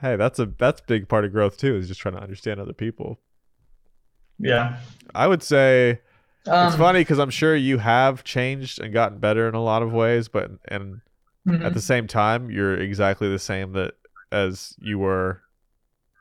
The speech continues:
Speaker 1: fifteen, twenty years ago, as far as I'm concerned. You know, just personal-,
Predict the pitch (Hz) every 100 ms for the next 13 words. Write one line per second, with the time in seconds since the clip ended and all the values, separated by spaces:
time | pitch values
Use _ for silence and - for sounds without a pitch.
0 | _ - 104 - 101 - 98 95 101 98
1 | 92 90 - 110 104 92 92 104 95 87
2 | 90 92 101 _ _ _ _ - - -
3 | 185 170 165 - 185 135 120 135